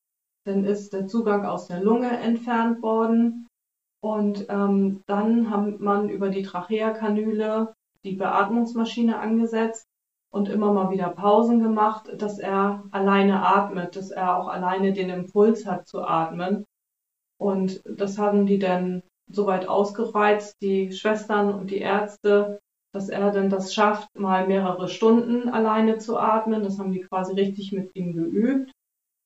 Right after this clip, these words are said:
Und, ähm, die Grundvoraussetzung, um ihn in das andere Krankenhaus zu überführen, war, dass er selbstständig alleine atmen kann, und zwar ohne, dass er noch an die Beatmungsmaschine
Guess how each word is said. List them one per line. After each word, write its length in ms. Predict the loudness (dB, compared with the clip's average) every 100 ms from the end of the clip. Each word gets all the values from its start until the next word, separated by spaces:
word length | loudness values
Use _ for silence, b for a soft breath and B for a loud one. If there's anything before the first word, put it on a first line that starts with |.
| _
Und, 480 | 0 4 4 2 -4
ähm, 600 | -4 -2 -2 -2 -4 -6 -12 _ _ _ _ _
die 380 | -6 -4 -2 -6
Grundvoraussetzung, 1400 | 0 2 2 2 4 4 4 4 2 0 0 2 2 2
um 240 | 0 0
ihn 260 | 2 2 2
in 140 | 2
das 160 | -2 -2
andere 340 | -4 -4 -4
Krankenhaus 760 | -4 -4 -4 -4 -2 0 -2 -6
zu 140 | -8
überführen, 640 | -6 -8 -4 0 2 4 2
war, 220 | 0 0
dass 200 | -2 -2
er 360 | -2 -2 -4 -10 _ _ _ _
selbstständig 760 | 2 2 2 0 4 4 2 -2
alleine 420 | -4 -2 -4 -2
atmen 500 | 0 0 0 -2 -2
kann, 280 | -4 -4 -4
und 200 | -6 -10
zwar 360 | -6 -4 -2
ohne, 240 | 2 4 4
dass 200 | 0 -4
er 80 | -6
noch 140 | -4
an 140 | -6
die 100 | -6
Beatmungsmaschine 1160 | -6 -8 -10 -10 -12 -10 -10 -8 -4 -4 -4